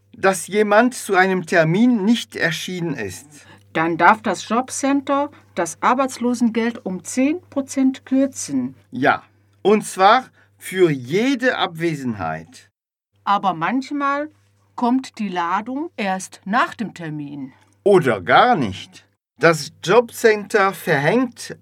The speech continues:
Speaker 1: öfter auch in solchen Fällen Sanktionen.
Speaker 2: Das ist aber rechtswidrig.
Speaker 1: Deswegen soll darauf reagiert werden.
Speaker 2: Und wie?
Speaker 1: Ja, mit dem Gang zum Anwalt,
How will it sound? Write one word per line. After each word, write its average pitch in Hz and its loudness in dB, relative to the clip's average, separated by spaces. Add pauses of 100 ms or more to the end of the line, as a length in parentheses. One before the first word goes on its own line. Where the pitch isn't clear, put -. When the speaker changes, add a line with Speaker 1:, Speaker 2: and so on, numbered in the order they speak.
Speaker 1:
öfter 202 4 (200)
auch 196 6
in 165 0
solchen 202 2
Fällen 190 2
Sanktionen. 123 -2 (220)
Speaker 2:
Das 180 0
ist 220 -4
aber 180 4
rechtswidrig. 151 -2 (120)
Speaker 1:
Deswegen 226 6
soll 190 2
darauf 185 -2
reagiert 175 0
werden. 95 0 (180)
Speaker 2:
Und 156 0
wie? 170 -4 (360)
Speaker 1:
Ja, 202 6
mit 185 -4
dem 180 -2
Gang 226 2
zum 165 -8
Anwalt, 214 0